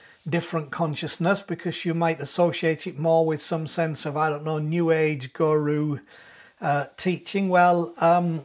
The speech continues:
I make absolutely no apology for using it. I think it's a great phrase. Uh,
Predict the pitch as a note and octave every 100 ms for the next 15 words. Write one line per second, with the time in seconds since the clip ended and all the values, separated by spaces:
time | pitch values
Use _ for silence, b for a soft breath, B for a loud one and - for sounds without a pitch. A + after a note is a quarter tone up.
0 | - - F3+ G#3+ A#3+ G#3+ G#3+ G#3 G#3+ F#3+
1 | - G#3+ A3 G#3+ G#3+ A3 B3 B3+ A3+ G#3
2 | G3 F3 C#3 D3+ C#3+ C3 - B B B
3 | - E3 E3 D#3 E3 F3 G3 C#3 - G3+
4 | E3+ F3+ F3+ D#3 E3+ C#3 - E3 F3 B3+
5 | A#3+ - B B B B B B B -
6 | F3+ E3+